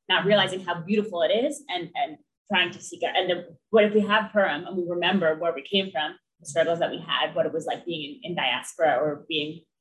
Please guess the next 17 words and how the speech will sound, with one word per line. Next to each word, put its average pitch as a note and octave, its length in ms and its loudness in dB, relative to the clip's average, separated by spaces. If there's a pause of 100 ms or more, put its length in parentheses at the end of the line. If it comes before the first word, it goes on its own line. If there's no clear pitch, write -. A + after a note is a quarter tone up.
in F3 120 2
these C#4+ 200 6
times, F3+ 320 4
we F#3+ 80 -2
can, F#3 220 -2
we F3 80 -6
can F#3 220 0
appreciate F3 720 0
and E3 160 -4
recall, D#3 840 -2
like, C3 120 -6 (100)
why, C#3+ 360 0 (640)
why D3+ 140 -2
this C#3 220 -2
is - 140 -12
so C#3+ 80 -6
special. - 340 -12